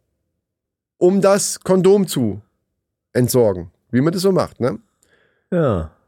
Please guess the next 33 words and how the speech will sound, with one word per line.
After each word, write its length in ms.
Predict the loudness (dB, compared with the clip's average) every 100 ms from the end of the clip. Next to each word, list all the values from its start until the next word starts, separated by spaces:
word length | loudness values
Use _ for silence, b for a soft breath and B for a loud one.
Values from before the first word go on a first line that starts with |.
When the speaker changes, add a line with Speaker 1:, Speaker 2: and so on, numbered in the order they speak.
| -2
Speaker 1:
So, 140 | -2
danach 640 | 2 2 2 2 0 -6 -16 _ _ _ _ _ _ _ -6
geht 220 | -2 -2
die 100 | -2
Frau 340 | -4 0 2 2
auch 260 | 2 2
ins 160 | -2 -2
Bad, 380 | 0 0 -2 -4
ne, 280 | -4 -6 -8
pinkeln 320 | -6 -4 -4 -6
oder 120 | -6
was 160 | -6
weiß 140 | -6 -8
ich. 220 | -10 -14 _ _ _ _ -6
Auf 200 | -4 -2
einmal 520 | 0 2 2 2 -2 _ _ -12
Schreie 600 | -6 -2 2 2 2 0
aus 220 | 0 0
dem 140 | -2
Bad. 400 | -4 -6 -8 -18 _ _ _ _ _ _ _ _ _
Und 80 | -4
du 80 | 0
guckst 240 | 0 0
schon 180 | 2 2
so, 80 | 4
als 200 | 2 2
wenn 120 | 0
du 60 | 0
es 60 | -2
dir 140 | 0
schon 160 | 0 0
vorstellen 480 | 0 0 0 -2
könntest. 340 | -2 -2 -4